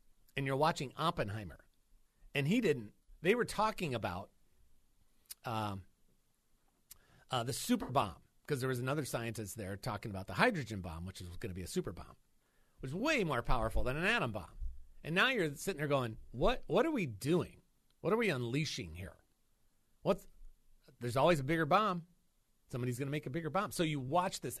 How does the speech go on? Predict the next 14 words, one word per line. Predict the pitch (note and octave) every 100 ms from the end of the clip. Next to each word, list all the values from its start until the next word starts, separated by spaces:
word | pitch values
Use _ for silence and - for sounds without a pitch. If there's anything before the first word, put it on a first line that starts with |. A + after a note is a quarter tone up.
| -
agonizing | C3+ E3 E3+ C3+ A#2+ A2
process | - A#2+ G#2+ - F2+ - - _ _ _ _ _ _ _ -
of | A2
Oppenheimer | A#2+ C3+ C3+ C3+ C3 C3+ -
and | C3+
all | C3
these | F#3 E3
other | F3+
scientists | D3+ A2 F#2+ G#2+ -
knowing | F3 B3 F3+ D#3 D#3 - - - - - _ - A2
that | D#3+ - A2+ - - _ _ _ _ _ _ _ - _ _ _ - -
we | C#3+
have | D#3 G#3
to, | C#3